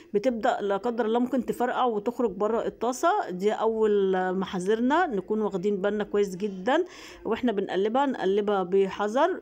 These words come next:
نكون موطيين النار، يكون في تهوية جيدة.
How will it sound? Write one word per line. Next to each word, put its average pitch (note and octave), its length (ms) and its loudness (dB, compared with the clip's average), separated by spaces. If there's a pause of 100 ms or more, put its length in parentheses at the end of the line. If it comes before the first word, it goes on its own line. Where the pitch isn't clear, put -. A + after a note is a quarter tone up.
نكون G3+ 420 0
موطيين A#3+ 600 0
النار، G#3+ 420 2
يكون A#3+ 260 -2
في A#3+ 280 -2
تهوية G#3 400 0
جيدة. G3+ 540 2